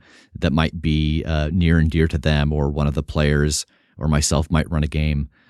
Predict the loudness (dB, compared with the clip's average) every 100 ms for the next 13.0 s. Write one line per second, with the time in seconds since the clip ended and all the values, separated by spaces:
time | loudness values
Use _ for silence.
0 | -6 -2 2 2 4 4 2 -2 -2 -4
1 | 0 2 2 0 0 2 2 0 -4 -8
2 | -6 -4 -2 -2 -6 -10 _ _ -6 -6
3 | -2 0 0 0 -4 -10 -6 -2 0 0
4 | 0 2 2 0 -2 -4 -2 2 2 2
5 | 0 -6 -8 _ _ _ _ -4 0 -2
6 | -2 -2 -2 -4 -4 -4 0 2 4 4
7 | 4 2 -2 2 2 2 0 -2 -2 -2
8 | -6 -8 -4 0 0 0 -2 -2 -4 _
9 | _ -20 _ -4 2 4 4 4 6 4
10 | 4 0 0 -2 0 4 4 6 2 2
11 | 4 4 0 -8 -16 _ _ 0 4 6
12 | 8 6 6 2 -2 2 2 2 -2 -8